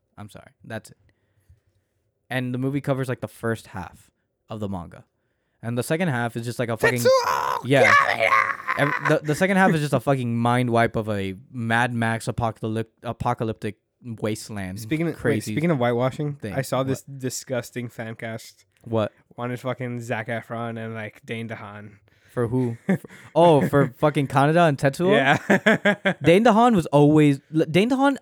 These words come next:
Speaker 1: is always on the radar for a, for Tetsuo.
Speaker 2: I mean,
Speaker 1: I don't know what, I mean, Chronicle, he,
Speaker 2: Chronicle.
Speaker 1: he's basically Tetsuo
Speaker 2: No,
Speaker 1: in
Speaker 2: they, he,
Speaker 1: Chronicle.
Speaker 2: no, um, Josh Trank based, uh, a lot of Akira.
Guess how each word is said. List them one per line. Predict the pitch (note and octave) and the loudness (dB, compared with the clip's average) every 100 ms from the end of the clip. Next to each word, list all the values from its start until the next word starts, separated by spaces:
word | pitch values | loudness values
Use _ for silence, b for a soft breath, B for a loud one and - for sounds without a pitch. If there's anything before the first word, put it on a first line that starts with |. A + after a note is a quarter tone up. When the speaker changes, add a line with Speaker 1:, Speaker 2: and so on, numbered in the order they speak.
| _ | _
Speaker 1:
is | E3 C3+ _ | -4 -4 _
always | D#3 F3+ F#3+ F3+ | 0 2 2 2
on | F3 | 2
the | D3+ | 4
radar | C3+ C#3 B2+ | 6 6 4
for | C3+ | 2
a, | B2 - - | -2 -2 -10
for | - A#2+ | -6 -4
Tetsuo. | A#2+ - G2+ F2+ - - | -6 -6 -12 -14 -16 -4
Speaker 2:
I | D#3+ | 0
mean, | D#3+ C#3 | 0 2
Speaker 1:
I | D3+ | 2
don't | D#3+ G#3 | 4 4
know | G#3 | 4
what, | F3 D#3 B - | 2 0 B -2
I | |
mean, | G#3 - | 0 2
Chronicle, | A3+ C4 C#4 B3+ | 4 4 4 4
he, | |
Speaker 2:
Chronicle. | D#3 G#3+ B2 F3 | 6 4 2 0
Speaker 1:
he's | E3+ | 2
basically | D3+ G#3+ G#3+ F3+ D#3 | 4 4 4 2 2
Tetsuo | E3+ D#3+ D#3 C3 | 2 0 2 2
Speaker 2:
No, | G#3+ G#3 | 4 4
Speaker 1:
in | E3 | 4
Speaker 2:
they, | G3+ C#3 | 4 4
he, | - | 2
Speaker 1:
Chronicle. | F#3+ E3+ | -2 2
Speaker 2:
no, | G#3+ F3+ | 4 6
um, | C#3 C3 A#2+ A#2+ | 4 2 -4 0
Josh | D3 E3+ | 2 2
Trank | - F#3+ C#3+ | 0 -2 0
based, | C#3+ C#3+ - - | 0 0 -4 -4
uh, | A#2+ A#2 A#2+ | -2 -2 -2
a | C3 | 0
lot | B2+ B2 | 2 2
of | B2 A#2 - _ - | 0 -6 -16 _ -4
Akira. | C3 C#3 B2+ A#2 | -2 0 -2 -2